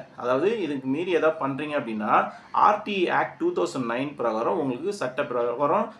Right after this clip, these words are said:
நடவடிக்கை எடுக்கப்படும் அப்படின்னு சொல்லியிருக்காங்க உயர்நீதிமன்றம். சரி, இப்ப நான் ஃபீஸ் கட்டல அப்படின்னா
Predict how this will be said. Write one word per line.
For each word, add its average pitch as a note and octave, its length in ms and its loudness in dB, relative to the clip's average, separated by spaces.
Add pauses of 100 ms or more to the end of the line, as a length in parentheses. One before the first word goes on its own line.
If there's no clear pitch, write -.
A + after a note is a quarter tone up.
(100)
நடவடிக்கை B2+ 460 0
எடுக்கப்படும் A#2+ 580 -4
அப்படின்னு C3 340 -6
சொல்லியிருக்காங்க A#2 520 -4
உயர்நீதிமன்றம். A#2 680 -4 (920)
சரி, D#3 300 4 (300)
இப்ப D#3+ 200 -4
நான் D#3+ 200 4
ஃபீஸ் B3 280 -2
கட்டல F3 300 4 (540)
அப்படின்னா B2+ 420 2